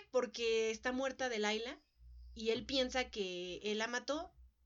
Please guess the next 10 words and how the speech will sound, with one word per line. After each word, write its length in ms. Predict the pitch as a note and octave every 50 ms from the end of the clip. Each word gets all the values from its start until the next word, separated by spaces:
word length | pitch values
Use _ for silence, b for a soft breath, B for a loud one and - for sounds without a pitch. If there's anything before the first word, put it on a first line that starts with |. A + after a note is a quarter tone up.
| _ _ _ _ _
y 240 | A#3+ A3 G#3+ G#3+ F#3
por 180 | - G#3 G#3 G#3
haber 200 | G#3 A#3 B3 C#4+
hecho 220 | D4 D4+ D4 D4+
eso, 400 | D#4+ D#4+ D4+ D4+ C#4+ C#4+ D#4+ D4+
quien 200 | - B3 G#3+ G3+ G#3
va 60 | A3
a 60 | A3
quedar, 380 | - B3+ A#3 A#3 A3+ A3+ A3+ A3+
este, 680 | G#3+ G#3+ G3 - - - - F3 E3 E3+ E3+ D#3 A#2